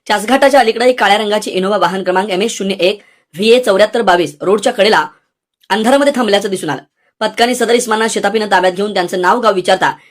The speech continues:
त्यांनी त्यांचं नाव गौरव हरिभाऊ घायाळ, वय चोवीस वर्ष, राहणार सुपा, तालुका पारनेर, जिल्हा अहिल्यानगर,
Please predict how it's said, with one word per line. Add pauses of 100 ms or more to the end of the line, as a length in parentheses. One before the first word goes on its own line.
त्यांनी
त्यांचं
नाव
गौरव
हरिभाऊ
घायाळ, (280)
वय
चोवीस
वर्ष, (300)
राहणार
सुपा,
तालुका
पारनेर,
जिल्हा
अहिल्यानगर,